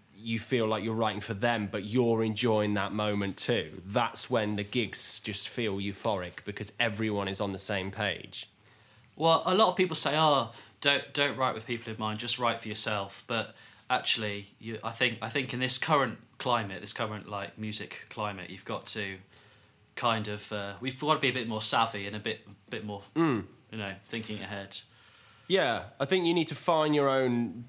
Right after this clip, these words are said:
Speaker 1: uh, artist identity, as in what, what is it your band or your s-, you know, your solo sound is, and what defines you as an artist, and then you need to find a way of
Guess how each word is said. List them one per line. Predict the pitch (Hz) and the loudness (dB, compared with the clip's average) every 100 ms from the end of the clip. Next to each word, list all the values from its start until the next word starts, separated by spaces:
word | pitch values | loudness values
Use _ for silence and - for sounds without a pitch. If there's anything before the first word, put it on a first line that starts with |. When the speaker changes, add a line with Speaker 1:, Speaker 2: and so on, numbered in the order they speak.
| - - 180 - - | -16 -20 -20 -20 -8
Speaker 1:
uh, | 117 110 95 - | -2 0 -2 -2
artist | 117 117 - 113 - - - _ _ | 0 0 0 0 0 -2 -8 _ _
identity, | 110 110 120 117 117 110 - 92 | -4 0 2 2 0 -4 -4 -2
as | 95 104 | -2 -2
in | 101 | -2
what, | 107 107 - - | 0 0 -2 -2
what | 117 | 0
is | 110 101 | 0 -2
it | |
your | 98 101 | -2 -2
band | 107 101 101 98 | 0 0 0 -2
or | 98 95 | -4 -6
your | 92 92 | -4 -6
s-, | 95 - - | -6 -8 -10
you | - 101 | -8 -6
know, | 85 | -4
your | 90 92 90 87 82 - - - | -6 -6 -6 -6 -8 -14 -20 -16
solo | - - 101 98 92 | -4 0 2 0 0
sound | 92 - 110 101 92 92 92 | 0 0 0 0 -2 -4 -8
is, | 110 110 87 85 101 | -6 -4 -4 -4 -4
and | 98 95 | -4 -4
what | 107 104 - | -2 -4 -4
defines | 101 - 107 104 101 98 | -10 -2 0 0 0 -4
you | |
as | 98 98 | -4 -4
an | |
artist, | 98 104 107 - 85 87 - - - - - _ _ 107 | -2 0 -2 -6 -12 -10 -8 -8 -12 -20 -20 _ _ -6
and | 113 | -2
then | 110 113 | 0 2
you | 117 | 2
need | 113 110 | 2 0
to | 104 | -4
find | - 113 110 110 | -2 0 2 0
a | 107 | 0
way | 110 104 98 | 0 0 0
of | 101 | -2